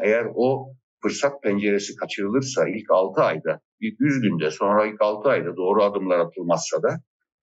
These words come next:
e, bu, e, istenilen, e, amaçlara erişmek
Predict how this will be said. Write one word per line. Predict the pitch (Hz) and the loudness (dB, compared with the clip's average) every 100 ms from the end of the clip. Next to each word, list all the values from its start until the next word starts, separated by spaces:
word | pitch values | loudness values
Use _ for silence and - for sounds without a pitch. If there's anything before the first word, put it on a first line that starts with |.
| 185 | 0
e, | 92 101 | 0 2
bu, | 123 180 - | 2 2 0
e, | 104 101 76 87 85 82 76 - _ _ _ _ _ | 0 2 2 -2 -2 -4 -8 -12 _ _ _ _ _
istenilen, | 131 - - 117 123 143 165 - | -10 -8 0 4 4 4 0 -4
e, | 98 90 | -4 -2
amaçlara | 95 95 95 - 98 123 | 0 0 -2 -2 2 2
erişmek | - 101 87 143 165 | 2 -2 -2 -2 -4